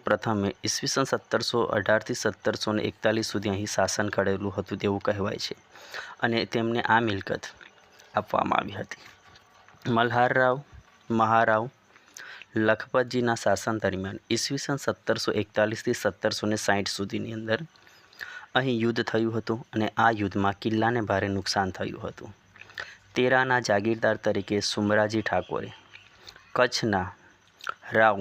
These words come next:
એટલે કે રાજા સાથે ખરાબ ભાષામાં વર્તન કર્યું હતું. પરિણામે કચ્છના રાજા લખપતજીએ તેરામાં સેના મોકલી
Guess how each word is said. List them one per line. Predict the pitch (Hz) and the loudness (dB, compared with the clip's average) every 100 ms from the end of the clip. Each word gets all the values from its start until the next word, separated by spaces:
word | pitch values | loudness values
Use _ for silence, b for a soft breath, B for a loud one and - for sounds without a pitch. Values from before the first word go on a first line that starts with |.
| 107 - | -4 -2
એટલે | 107 101 | 0 2
કે | 104 | 4
રાજા | 98 107 | 4 2
સાથે | - 101 104 | 0 -2 -2
ખરાબ | - 104 110 107 | 2 2 2 0
ભાષામાં | 101 - 101 98 | 0 0 0 2
વર્તન | 90 - 98 | 0 0 -2
કર્યું | 101 101 101 | 0 0 -2
હતું. | 101 107 - | -2 -2 2
પરિણામે | 101 104 101 101 98 | 2 2 2 0 0
કચ્છના | 107 107 117 101 98 | 0 0 0 2 2
રાજા | 92 98 127 - B B B B B 107 | 2 2 2 -2 B B B B B 0
લખપતજીએ | 110 107 143 131 120 120 117 113 | 2 2 0 0 0 0 0 2
તેરામાં | 104 104 104 101 | 4 4 2 2
સેના | 101 101 110 117 | 0 2 2 0
મોકલી | 113 120 | 0 -2